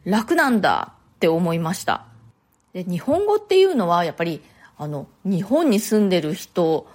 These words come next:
だけしか、まあ、ほとんどね、使っている人がいなくて、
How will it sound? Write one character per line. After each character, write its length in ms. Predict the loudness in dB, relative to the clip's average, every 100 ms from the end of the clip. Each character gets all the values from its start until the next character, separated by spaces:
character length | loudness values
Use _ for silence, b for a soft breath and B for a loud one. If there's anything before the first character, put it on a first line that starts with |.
| B B _ _
だ 120 | -4
け 120 | -2
し 100 | -4
か、 160 | -4 -4
ま 160 | -2 -4
あ、 40 |
ほ 180 | -2 -2
と 200 | 0 0
ん 100 | -2
ど 100 | -2
ね、 240 | -2 -2 B B -18
使 360 | -2 0 0
っ 40 | -2
て 240 | -2 0
い 60 | 0
る 80 |
人 180 | 0 -2
が 100 | -2
い 80 | -2
な 140 | -4
く 80 | -6
て、 420 | -2 0 0 -6